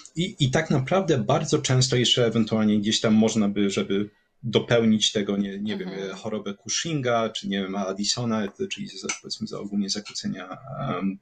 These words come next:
Speaker 1: pracy nadnerczy w ten, w ten, w tą czy inną stronę. I w momencie, w którym, e, jako lekarz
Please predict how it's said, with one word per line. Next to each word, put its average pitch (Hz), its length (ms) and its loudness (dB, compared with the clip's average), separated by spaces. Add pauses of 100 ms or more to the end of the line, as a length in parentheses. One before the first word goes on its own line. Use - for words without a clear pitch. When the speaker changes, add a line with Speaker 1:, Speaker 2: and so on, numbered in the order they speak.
Speaker 1:
pracy 104 280 2
nadnerczy 101 560 2
w - 60 -8
ten, 107 240 2
w - 120 -6
ten, 110 360 4
w - 80 -14
tą 107 180 4
czy 110 120 -2
inną 101 240 4
stronę. 101 420 2 (1160)
I 139 260 2 (600)
w - 80 -4
momencie, 165 400 4
w - 80 -14
którym, 135 280 2
e, 131 100 -2 (1400)
jako 123 440 2
lekarz 123 520 -2